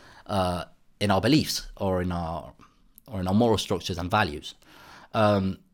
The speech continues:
so the people that are an imminent threat to their lives should be the one that's, that on the first jet coming into a safe asylum. Now, there's always an issue then when it comes to asylum seeking, because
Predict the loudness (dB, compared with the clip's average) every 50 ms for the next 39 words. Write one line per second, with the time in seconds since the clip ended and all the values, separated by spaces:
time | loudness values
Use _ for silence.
0 | _ _ _ _ _ -6 2 4 6 6 6 6 4 0 -2 -2 0 0 2 4
1 | 4 4 6 6 6 6 6 4 2 2 0 -4 -4 -4 -4 -2 -2 0 0 0
2 | 0 -2 -4 -6 -4 -2 2 2 2 2 2 0 0 2 2 2 2 2 0 0
3 | -2 -4 -4 -4 -10 -14 -16 -16 -18 -18 -20 -16 -8 -6 -6 -4 -2 0 0 -2
4 | -2 2 4 4 4 4 2 -2 0 0 2 2 0 -4 -10 -16 -16 -16 -20 -20
5 | -20 -20 -4 -2 0 2 2 2 0 0 -2 -2 -2 -2 -2 -4 -2 -4 -4 -2
6 | -2 -2 -4 -6 -10 -16 -20 _ -20 -20 -20 -20 -20 -20 -18 -18 -20 -4 2 4
7 | 6 6 8 8 10 10 10 10 8 8 10 12 12 12 12 10 6 4 4 2
8 | 2 2 0 0 0 0 0 0 -2 -2 0 -2 -2 -2 0 2 2 2 2 0
9 | -2 -4 -6 -6 -6 -8 -10 -10 -12 -10 -4 -2 -2 -2 -2